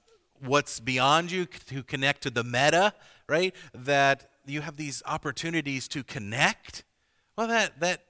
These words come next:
that hits a little bit differently, doesn't it? And so when we think about a mitzvah,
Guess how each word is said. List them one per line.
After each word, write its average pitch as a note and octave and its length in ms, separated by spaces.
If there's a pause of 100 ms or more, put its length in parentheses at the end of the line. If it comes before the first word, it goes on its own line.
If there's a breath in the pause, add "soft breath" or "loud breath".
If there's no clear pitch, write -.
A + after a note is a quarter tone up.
that D#3+ 200
hits - 340
a F#3+ 80
little C3 280
bit G#2+ 260 (320)
differently, F#2+ 680 (460 soft breath)
doesn't F#2+ 380
it? G3 160 (560 loud breath)
And E3 100
so F#3 360
when F3+ 180
we F3+ 100
think A3+ 220
about F3 420
a C#3 80
mitzvah, D3 1000